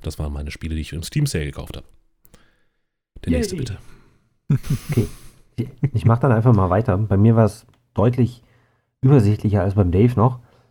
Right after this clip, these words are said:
Speaker 2: Ähm, kurz vorm, ähm, Sale habe ich mir tatsächlich auch noch, ähm, hier, wie heißt es, Wolfenstein zwei, The New Colossus geholt, aber kann ich vielleicht dann später noch was zu sagen.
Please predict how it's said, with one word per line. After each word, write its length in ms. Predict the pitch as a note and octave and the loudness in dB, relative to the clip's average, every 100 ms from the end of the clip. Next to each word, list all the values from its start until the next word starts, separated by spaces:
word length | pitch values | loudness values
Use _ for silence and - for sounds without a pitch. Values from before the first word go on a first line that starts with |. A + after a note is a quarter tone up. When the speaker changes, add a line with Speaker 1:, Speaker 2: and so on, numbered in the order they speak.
| _ _ | _ _
Speaker 2:
Ähm, 560 | A2+ G#2+ G#2 G#2 G#2 G2+ | 2 6 6 6 6 4
kurz 220 | - B2 | 4 2
vorm, 500 | B2+ B2+ F3 E3+ D3+ A2 | 2 2 2 -2 -6 -8
ähm, 280 | D3 C3+ C3 | -4 -2 -4
Sale 420 | B2 B2+ C#3 C#3+ | -2 0 0 2
habe 120 | B2 B2 | 0 0
ich 120 | - | 0
mir 340 | B2 A#2+ A#2 | 2 2 0
tatsächlich 500 | - B2 B2 C3+ B2 B2 | -2 -4 0 -2 0 0
auch 80 | |
noch, 400 | B2 A#2+ B2 - - _ | 2 2 0 -12 -20 _
ähm, 600 | G#2 G2+ G2 G2 F#2+ F#2+ - | -2 0 0 0 -2 -4 -4
hier, 120 | G#2+ | -2
wie 100 | F#2+ | 0
heißt 160 | F#2+ A2+ | -2 -2
es, 100 | E2+ | -2
Wolfenstein 800 | G2 B2+ B2+ B2 A2 G#2 G2+ F#2+ - _ | 0 0 0 0 0 2 0 -4 -8 _
zwei, 320 | - G#2 C#3+ | -4 -2 2
The 100 | B2 | 4
New 160 | A#2 A#2+ | 4 4
Colossus 400 | A2+ B2 C#3+ D#3 | 2 -2 -4 -8
geholt, 320 | D#3 D#3+ F3+ | -6 -4 -4
aber 300 | G#2+ G2+ F#2+ | -2 -2 -2
kann 160 | - G2+ | -6 -6
ich 60 | G2 | -6
vielleicht 220 | F#2 - | -8 -8
dann 100 | F2+ | -12
später 320 | - A#2+ C3+ | -4 -2 -2
noch 100 | C3+ | -4
was 140 | C3 B2+ | -6 -6
zu 100 | B2 | -4
sagen. 380 | A#2+ A#2+ C3+ | -2 -2 -4